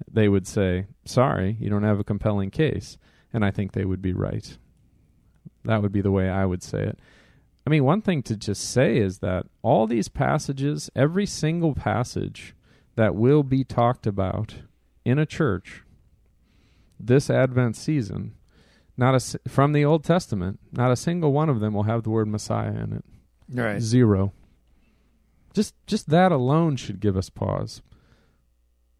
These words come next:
Speaker 1: These aren't a bunch of passages that say, "And then my Messiah will come." The word is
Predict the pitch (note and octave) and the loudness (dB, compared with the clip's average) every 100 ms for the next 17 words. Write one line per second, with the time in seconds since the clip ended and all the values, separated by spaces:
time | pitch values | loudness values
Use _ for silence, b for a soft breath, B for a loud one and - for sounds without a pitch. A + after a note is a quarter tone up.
0 | _ _ D3 D#3+ G3 A3+ F#3+ E3+ D3+ D3 | _ _ 2 4 4 4 2 2 0 0
1 | D#3+ D#3 B2+ A2+ A2 G#2 - A#2 G#2+ A#2 | 0 0 0 -2 -2 -4 0 2 2 0
2 | B2+ G#3 A#3 G3 F3+ C#3+ - F3 G3 D3+ | 2 2 2 0 2 0 0 0 2 2
3 | G#2+ G#2+ - G#2 - b b A2+ A2+ C3+ | 2 0 0 -2 -4 b b -2 2 2
4 | F3 G3 G3+ F3+ - C3 C3 B2 A#2 - | 2 2 0 -4 -4 0 2 2 -2 -12